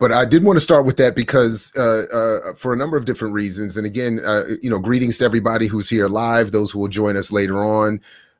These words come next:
Uh, we appreciate you. Uh, those who will s-, hear this on, uh, whatever their favorite podcast platform, we appreciate, uh, you listening, uh, uh, there and then as well. Uh, please do engage, um,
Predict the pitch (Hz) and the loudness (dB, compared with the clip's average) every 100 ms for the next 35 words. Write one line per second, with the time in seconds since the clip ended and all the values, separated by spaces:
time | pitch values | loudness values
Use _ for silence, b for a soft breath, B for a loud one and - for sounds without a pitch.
0 | - 95 92 98 92 117 110 - 107 101 | -2 0 2 2 0 -2 -2 0 0 0
1 | 104 107 107 - 95 95 98 - 98 98 | -2 -2 0 0 0 0 -2 -2 -4 -4
2 | - - 92 107 98 101 - - 101 92 | -6 -10 -2 0 2 0 -2 -6 -4 -2
3 | 92 95 95 92 87 98 95 95 95 95 | -2 -2 -2 -2 -2 -2 -2 -2 -4 -4
4 | 90 87 92 92 - 90 90 - 92 87 | -4 -4 -2 -2 -2 -4 -4 -4 -4 -4
5 | 92 92 90 90 - 92 92 95 92 - | -6 -6 -4 -6 -6 -8 -6 -4 -4 -6
6 | b b b b 92 85 92 95 92 92 | b b b b -2 0 0 0 0 -2
7 | 92 87 85 85 85 87 85 82 - 85 | -2 -2 -6 -6 -4 -2 -4 -6 -6 -4
8 | 82 82 - - _ _ - 90 78 92 | -2 -4 -8 -16 _ _ -16 -14 -4 2
9 | 95 95 92 80 92 87 92 90 90 92 | 4 6 4 4 0 2 2 2 2 0
10 | - 85 78 82 101 107 127 - B B | -2 -6 -4 0 4 4 2 -4 B B
11 | B B _ - 98 92 87 113 107 95 | B B _ -4 0 2 0 0 -2 -2
12 | 110 107 104 85 98 92 92 95 98 107 | -2 0 0 -2 -4 -2 0 0 -4 -8
13 | - - - - 87 87 85 85 87 82 | -12 -10 -10 -4 -2 -2 -4 -6 -8 -10
14 | 73 | -18